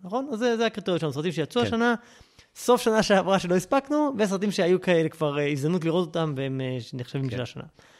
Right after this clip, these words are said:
Speaker 1: אז זה, זה הקריטריונים שלנו
Speaker 2: אחרי
Speaker 1: ל-
Speaker 2: שבשנה שעברה פישלתי והכנסתי שני סרטים, לא אחד, שני סרטים
Speaker 1: מ-
Speaker 2: שלא היו ברשימה,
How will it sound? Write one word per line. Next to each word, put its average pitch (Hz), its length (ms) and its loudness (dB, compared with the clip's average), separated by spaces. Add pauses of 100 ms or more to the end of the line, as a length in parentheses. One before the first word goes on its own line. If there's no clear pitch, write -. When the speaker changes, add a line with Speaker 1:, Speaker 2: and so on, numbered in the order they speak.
(260)
Speaker 1:
אז 127 80 -6
זה, 143 300 2
זה 151 80 2
הקריטריונים 143 540 -2
שלנו 131 260 -2
Speaker 2:
אחרי 135 140 2
Speaker 1:
ל- 135 60 0
Speaker 2:
שבשנה 113 480 -4
שעברה 107 220 -4
פישלתי 110 420 -8
והכנסתי 104 540 -6
שני 175 640 -4
סרטים, 98 340 -6
לא 147 160 0
אחד, 98 260 -6
שני 156 260 -4
סרטים 131 300 -2
Speaker 1:
מ- 147 60 0
Speaker 2:
שלא 147 180 4
היו 101 100 4
ברשימה, 120 580 0